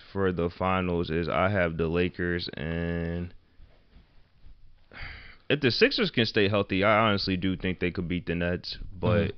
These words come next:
Speaker 1: it's gonna be hard to go against the Nets. So I have the Lakers and the Nets in the finals, and I don't know who's gonna win, but, um,
Speaker 2: Do
Speaker 1: I
Speaker 2: we?
Speaker 1: know one thing. If the Lakers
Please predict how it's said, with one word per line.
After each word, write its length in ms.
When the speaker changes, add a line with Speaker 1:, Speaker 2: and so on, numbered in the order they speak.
Speaker 1:
it's 140
gonna 220
be 160
hard 280
to 80
go 180
against 360
the 100
Nets. 240
So 80
I 120
have 140
the 120
Lakers 380
and 120
the 80
Nets 280
in 140
the 80
finals, 540
and 100
I 40
don't 200
know 120
who's 180
gonna 200
win, 520
but, 220
um, 400
Speaker 2:
Do 100
Speaker 1:
I 40
Speaker 2:
we? 60
Speaker 1:
know 100
one 260
thing. 400
If 160
the 120
Lakers 760